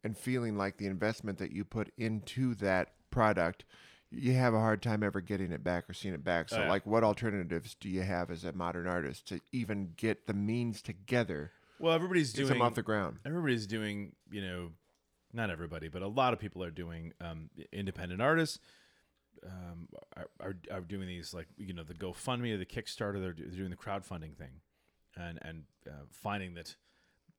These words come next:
Speaker 2: that seems to be the only way that anybody can do.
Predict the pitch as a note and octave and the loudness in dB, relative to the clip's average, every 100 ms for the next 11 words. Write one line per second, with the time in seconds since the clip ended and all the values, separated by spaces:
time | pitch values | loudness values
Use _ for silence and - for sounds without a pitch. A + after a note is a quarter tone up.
0 | G#2+ G2+ C3 F3 - G3+ - A#2+ G#2 - | -14 2 4 4 4 -2 0 0 0 -2
1 | F#2+ F#2+ E2 F2+ F2+ E2 - _ - F2 | -4 -2 -2 -2 -4 -10 -14 _ -14 -10
2 | F2+ E2+ E2 E2+ E2+ E2 E2+ G2+ G2 F2+ | -8 -8 -8 -10 -12 -12 -4 0 2 0
3 | E2 | -4